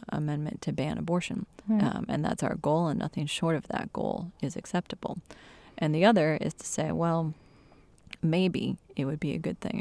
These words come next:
Speaker 1: if there were fewer abortions," and many people on the left, um, are not even quite willing to, to put themselves there. Um, but
Speaker 2: But that is what seems to be changing, that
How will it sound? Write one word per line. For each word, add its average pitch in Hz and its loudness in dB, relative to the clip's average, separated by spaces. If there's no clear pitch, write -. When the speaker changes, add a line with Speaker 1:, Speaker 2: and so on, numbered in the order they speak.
Speaker 1:
if - -12
there 160 0
were 170 -4
fewer - -2
abortions," - -4
and - -6
many - -2
people 151 -4
on 143 -2
the 156 -2
left, 160 -6
um, - -4
are 156 0
not 160 0
even 160 -2
quite - -2
willing 160 -2
to, - -4
to - -8
put 175 0
themselves 151 -2
there. 160 2
Um, 156 0
but - 6
Speaker 2:
But 214 2
that 349 8
is 233 8
what - 6
seems 175 2
to 170 -2
be 151 2
changing, - -2
that - 0